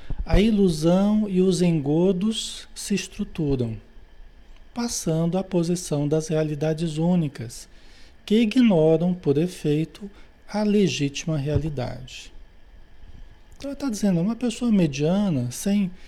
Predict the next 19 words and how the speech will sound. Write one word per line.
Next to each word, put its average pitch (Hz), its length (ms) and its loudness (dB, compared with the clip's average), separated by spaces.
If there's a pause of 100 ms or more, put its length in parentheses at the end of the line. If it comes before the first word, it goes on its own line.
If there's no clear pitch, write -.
(340)
sem 226 260 0
grandes, 156 920 2 (280)
eh, 135 220 -8
sem 208 240 0
grande 220 380 4
entendimento, 147 960 2
vamos 123 220 -4
dizer 120 100 -6
assim, 131 400 -12
sem 214 180 -4
um 220 60 2
entendimento 156 580 0
mais 131 160 -2
profundo, 160 840 -2 (560)
um 151 100 0
discernimento 156 1000 2
mais 123 160 -4
profundo, 160 800 -4
né? 170 180 -4